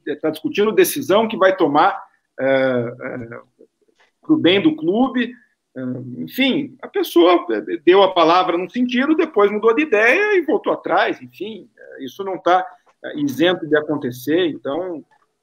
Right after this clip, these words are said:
não tenho mágoa, até porque a minha relação com ele é uma relação de muito respeito à pessoa, mas não é uma relação de amizade,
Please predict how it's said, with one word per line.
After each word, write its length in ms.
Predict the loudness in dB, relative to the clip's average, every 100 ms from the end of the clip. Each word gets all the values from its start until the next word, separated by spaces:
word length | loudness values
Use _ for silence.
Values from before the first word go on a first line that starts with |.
| _
não 160 | -8 -2
tenho 320 | 0 0 0
mágoa, 1000 | 2 4 4 4 4 6 4 2 -4 -10
até 240 | -12 -8 -4
porque 380 | -2 -2 2
a 400 | 2 2 0 -4
minha 240 | -4 -2 0
relação 460 | 0 0 0 -4
com 120 | 0 4
ele 160 | 4
é 60 | 4
uma 140 | 2
relação 400 | 2 2 0 -2
de 80 | 0
muito 320 | 0 0 0
respeito 760 | 0 0 -2 0 2 2 -4 -14 _ _ _ -12
à 140 | -10
pessoa, 720 | -4 -2 -2 0 2 4 2
mas 260 | -2 -4 -4
não 140 | -4
é 80 | -4
uma 160 | -2 -2
relação 400 | -2 -2 -4 -2
de 80 |
amizade, 1080 | 0 -2 -6 0 2 2 0 -2 -2 -2 -6